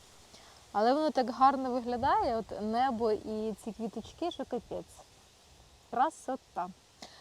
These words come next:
А ще, знаєте, після отаких, е, коропових виїздів я дуже люблю переїхати і посидіти, повтикати у поплавок. Мені зовсім не важливо, яка там буде клювати риба. Отака, отака, взагалі не буде. Для мене важлива сама оця медитація,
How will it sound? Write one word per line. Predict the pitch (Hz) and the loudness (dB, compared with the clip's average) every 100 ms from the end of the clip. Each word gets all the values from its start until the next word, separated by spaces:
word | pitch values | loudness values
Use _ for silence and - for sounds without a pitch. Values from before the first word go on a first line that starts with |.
| - - | -20 -4
А | 233 | -2
ще, | - 359 | 2 2
знаєте, | 294 302 247 | 2 0 -2
після | 247 - 254 240 | -4 0 2 4
отаких, | - 247 262 254 - | 2 -4 -2 -4 0
е, | 233 220 214 208 | 4 4 4 2
коропових | 247 233 - 254 240 - | 0 0 0 0 0 -2
виїздів | 254 403 415 214 220 | 0 2 2 2 0
я | 214 | -2
дуже | 208 269 254 | -2 -2 -2
люблю | 226 208 214 262 | -2 -2 -2 -4
переїхати | - 220 220 311 285 233 - | -2 -2 -2 -4 -4 -6 -6
і | 240 | -8
посидіти, | - 214 - 190 285 - | -6 -8 -8 -4 -4 -4
повтикати | 214 - 196 226 240 - | -8 -10 -8 -6 -6 -8
у | 208 | -10
поплавок. | 214 - 190 170 - - - - - | -10 -8 -10 -10 -16 -20 -20 -12 -4
Мені | 254 269 | 0 0
зовсім | 196 180 262 320 - 370 | 2 6 6 6 2 0
не | 302 | 0
важливо, | 220 208 208 254 277 | -2 -2 -2 0 0
яка | 214 - 226 | 0 0 0
там | 247 214 | 0 -4
буде | 196 196 | -4 -6
клювати | 214 208 196 196 180 | -6 -8 -6 -8 -10
риба. | 170 190 - | -10 -10 -6
Отака, | - 359 349 - 226 247 247 | -2 0 0 0 4 6 6
отака, | 247 311 339 - 226 220 | 4 0 -2 -2 0 0
взагалі | 220 311 - 240 240 | 0 -4 -4 -2 -2
не | 220 | -2
буде. | 202 208 202 - - - - | -4 -6 -8 -12 -20 -20 -8
Для | 190 240 | -4 -2
мене | 302 339 311 | 0 0 -2
важлива | 226 220 269 320 233 | -4 -2 -2 0 -2
сама | - 226 269 | -2 -4 -2
оця | 311 240 240 | -2 -4 -6
медитація, | 220 196 202 311 381 - 294 277 | -4 -4 -2 2 2 0 -6 -6